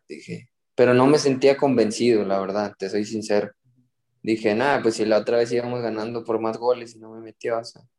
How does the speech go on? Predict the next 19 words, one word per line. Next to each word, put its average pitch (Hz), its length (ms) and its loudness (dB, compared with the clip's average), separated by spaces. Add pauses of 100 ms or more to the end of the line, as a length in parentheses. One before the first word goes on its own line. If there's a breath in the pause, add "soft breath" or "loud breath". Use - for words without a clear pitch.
(640)
yo 110 180 4
creo 113 220 4
que 117 80 4
ahora 117 280 6
menos, 120 460 -2
o 107 60 -10
sea, 107 340 -10 (440)
que 110 160 6
es 110 120 2
un 120 220 2
dos 120 220 2
cero". 123 380 2 (680)
Entonces, 127 1000 4 (460)
ya 135 260 2
faltaban, 131 560 -2
creo 135 320 -6
que 135 480 -2
veinte 127 260 -4
minutos. 151 800 -6